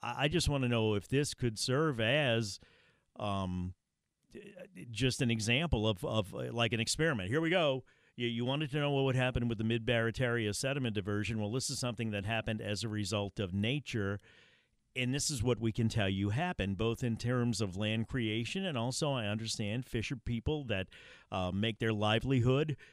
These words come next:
fro-, from the seafood, and, and we love to eat it, and people that count on that for their livelihood are very concerned about that. But what else have we learned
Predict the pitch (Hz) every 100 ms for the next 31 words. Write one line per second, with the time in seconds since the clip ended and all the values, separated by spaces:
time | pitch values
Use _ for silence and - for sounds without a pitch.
0 | - - 117 107 - 131 107 104 - 120
1 | - 135 165 139 98 98 95 95 98 110
2 | 107 107 170 175 90 120 117 101 110 98
3 | 123 113 113 107 117 123 104 101 95 113
4 | 131 127 151 127 113 113 107 107 123 120
5 | 117 110 104 110 117 131 113 101 120 117
6 | 143 143 123 107 113 107 110 147 139 117